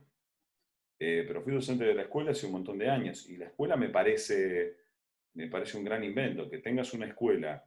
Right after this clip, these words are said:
que tenga un montón de materias y un montón de docentes y un montón de posibilidades para aprender un montón de materias me parece un golazo.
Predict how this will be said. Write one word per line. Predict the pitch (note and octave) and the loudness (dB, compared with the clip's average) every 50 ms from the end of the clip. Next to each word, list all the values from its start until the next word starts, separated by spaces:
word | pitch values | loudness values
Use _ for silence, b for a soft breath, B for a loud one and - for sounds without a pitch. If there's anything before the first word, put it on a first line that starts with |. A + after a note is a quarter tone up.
| _ | _
que | _ - D#2 | _ -12 -10
tenga | - - F#2+ G2 G2 G2 F#2+ F#2+ | -8 -6 -6 -6 -4 -2 -2 -2
un | F#2+ F#2 | -2 -4
montón | F#2 F#2 F#2 F#2+ F#2+ G#2+ A2 A2 | -4 -4 -6 -4 -4 -2 -2 -2
de | A2 | 0
materias | G#2+ G#2 G2+ F#2+ G2+ F#2 E2 D#2 D#2 D2 C#2+ - - - - | -2 -2 -2 -2 -2 -2 -2 -2 -4 -6 -6 -10 -14 -16 -16
y | D2+ D2+ D2+ D#2+ | -14 -14 -10 -6
un | E2+ E2+ E2+ | -6 -6 -6
montón | E2+ F2 F2+ F2+ G2 G2 G2+ | -6 -8 -10 -10 -10 -8 -6
de | G2 | -4
docentes | F#2+ G2 G2 - - F#2 E2 D#2 - D2 - - | -4 -4 -4 -6 -8 -8 -8 -8 -10 -14 -14 -14
y | F2+ | -12
un | F2+ F2+ | -12 -10
montón | F2+ F2+ F2 - G2 G2 | -10 -10 -10 -10 -10 -10
de | G2+ | -8
posibilidades | F2+ - F2 - - F#2 F#2 D#2+ D2 | -8 -8 -10 -8 -4 -2 -2 -2 -2
para | D#2+ D#2 D#2 | -4 -6 -8
aprender | - - E2 F2 F#2 | -8 -8 -8 -6 -6
un | F#2+ F#2 | -6 -6
montón | F2+ F2 F2 - F#2+ F#2+ | -8 -10 -10 -10 -10 -8
de | F2+ | -6
materias | F2+ F2 - B2 C#3+ C3 G2 | -8 -6 -4 -2 -2 -2 -2
me | - | -4
parece | F2 F2 F2 - F2 E2+ | -4 -6 -6 -6 -8 -8
un | E2 | -8
golazo. | E2 E2 F2+ G2 F#2 - - - - - | -6 0 2 4 4 4 2 -6 -14 -18